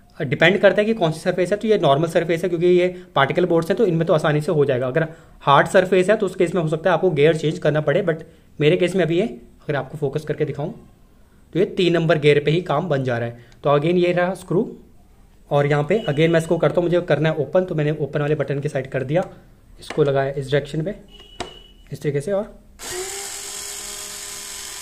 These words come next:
ये खुल के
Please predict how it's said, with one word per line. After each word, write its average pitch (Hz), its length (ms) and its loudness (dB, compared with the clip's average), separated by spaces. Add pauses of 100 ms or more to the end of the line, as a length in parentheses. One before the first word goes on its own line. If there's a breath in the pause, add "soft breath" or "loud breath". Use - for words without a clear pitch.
(2500)
ये 147 140 -2
खुल 139 240 -4
के 165 120 -2